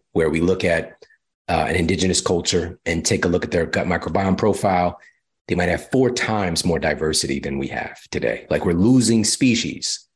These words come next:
we're losing diversity, breadth and depth. And when that happens, we're seeing the rise in pathogenic bacteria kind of taking over our vessel, right? And even pathogenic, it's,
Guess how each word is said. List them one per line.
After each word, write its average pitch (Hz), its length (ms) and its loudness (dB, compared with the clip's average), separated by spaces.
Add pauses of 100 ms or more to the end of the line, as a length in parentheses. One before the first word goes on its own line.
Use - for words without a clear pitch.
(360)
we're 87 80 0
losing 107 380 2
diversity, 92 640 0 (220)
breadth 107 540 -2
and 117 200 4
depth. - 420 -4 (460)
And 120 440 0 (160)
when 101 160 -2
that 101 100 0
happens, 104 480 -2
we're 95 80 -2
seeing 113 340 2
the 92 100 2
rise 90 720 -2
in 90 400 0
pathogenic 98 760 0 (220)
bacteria 85 520 0
kind 80 160 -2
of 76 100 -4
taking 87 380 -2
over 67 480 -2 (560)
our 73 540 -2
vessel, - 560 -4 (480)
right? 69 360 -4
And 90 160 -2
even 117 240 2
pathogenic, 117 720 0 (920)
it's, - 400 -2